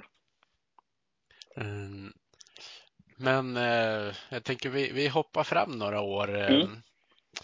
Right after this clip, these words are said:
Speaker 1: du du fick ju spela i, i Nacka i division ett och, och Djurgården ungefär samtidigt. Var du så här dubbelregistrerad, eller hur funkade det som?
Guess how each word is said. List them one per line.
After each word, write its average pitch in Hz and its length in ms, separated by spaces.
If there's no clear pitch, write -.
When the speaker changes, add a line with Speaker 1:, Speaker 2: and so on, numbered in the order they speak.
Speaker 1:
du 127 440
du 127 120
fick - 440
ju 117 540
spela 123 720
i, 110 500
i 104 360
Nacka 120 760
i 110 220
division 107 500
ett 143 160
och, 101 280
och 110 120
Djurgården 110 760
ungefär 107 360
samtidigt. 110 920
Var 120 160
du 117 80
så 117 140
här 110 40
dubbelregistrerad, 113 1300
eller 107 160
hur 120 60
funkade 127 480
det - 200
som? - 240